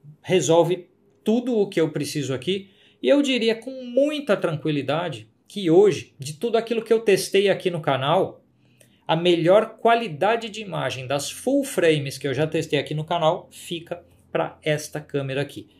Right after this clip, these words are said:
Então este sensor de sessenta e um megapixels é muito bom, muito versátil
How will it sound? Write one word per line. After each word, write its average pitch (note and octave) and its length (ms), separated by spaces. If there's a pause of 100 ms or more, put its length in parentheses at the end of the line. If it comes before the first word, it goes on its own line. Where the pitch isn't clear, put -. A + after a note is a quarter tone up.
(200)
Então D#3 180
este E3 280
sensor F#3 420
de F#3 80
sessenta E3 400
e D3+ 40
um C#3+ 60
megapixels C#3+ 840 (120)
é F#3 140
muito F3+ 640
bom, C#3 460
muito F3 440
versátil C3+ 720